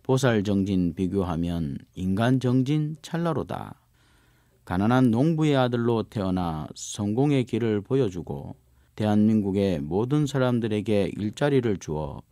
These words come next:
배고픔을 면하게 한 정주영 회장님, 어린 시절 빈대에게 배운 교훈을 평생 실천하면서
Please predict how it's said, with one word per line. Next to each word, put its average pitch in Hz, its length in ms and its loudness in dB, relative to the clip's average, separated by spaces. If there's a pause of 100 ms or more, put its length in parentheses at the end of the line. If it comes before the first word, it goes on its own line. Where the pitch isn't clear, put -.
배고픔을 110 960 -2
면하게 139 540 0
한 104 340 -4 (220)
정주영 110 540 0
회장님, 92 640 -6 (680)
어린 131 300 4
시절 92 520 -2 (100)
빈대에게 104 720 0
배운 87 560 -4 (440)
교훈을 95 580 -2
평생 143 440 0
실천하면서 98 1040 -2